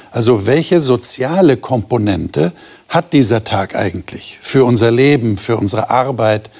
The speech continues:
für unsere Freizeit? Was bedeutet dieser Tag? Darüber möchte ich gerne mit den Gästen ins Gespräch kommen. Ich freue mich, dass die Gäste hier sind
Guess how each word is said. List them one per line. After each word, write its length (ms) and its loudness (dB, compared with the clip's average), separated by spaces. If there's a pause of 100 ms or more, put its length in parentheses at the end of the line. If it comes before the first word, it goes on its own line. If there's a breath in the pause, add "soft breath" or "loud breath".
(540 loud breath)
für 240 0
unsere 240 0
Freizeit? 840 0 (500 soft breath)
Was 160 0
bedeutet 500 -2
dieser 300 -2
Tag? 260 -10 (720)
Darüber 320 2
möchte 240 0
ich 80 -4
gerne 160 0
mit 120 0
den 100 -2
Gästen 280 0
ins 160 -2
Gespräch 340 -2
kommen. 220 0
Ich 80 -6
freue 160 0
mich, 140 -2
dass 140 -2
die 100 -4
Gäste 260 -2
hier 160 2
sind 240 0